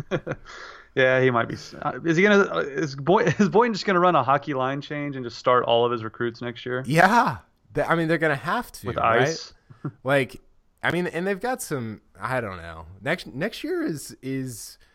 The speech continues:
Speaker 2: somebody pointed this out. Next year's a big deal for both Boynton and for Gundy. Because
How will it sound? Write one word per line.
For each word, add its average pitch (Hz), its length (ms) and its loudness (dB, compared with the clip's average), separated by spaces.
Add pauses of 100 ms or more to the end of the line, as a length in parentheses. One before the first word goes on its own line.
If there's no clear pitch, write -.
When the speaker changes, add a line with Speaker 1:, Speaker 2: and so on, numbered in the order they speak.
(240)
Speaker 2:
somebody 220 320 -4
pointed 165 320 -4
this 113 160 -10
out. 131 160 -2
Next 127 260 -8
year's 247 200 -8
a 139 40 -2
big 123 380 -10
deal 104 320 -6
for 98 220 -12
both 104 280 -10
Boynton 107 440 -8
and 107 400 -10
for 104 200 -12
Gundy. 104 500 -10 (300)
Because 123 480 -4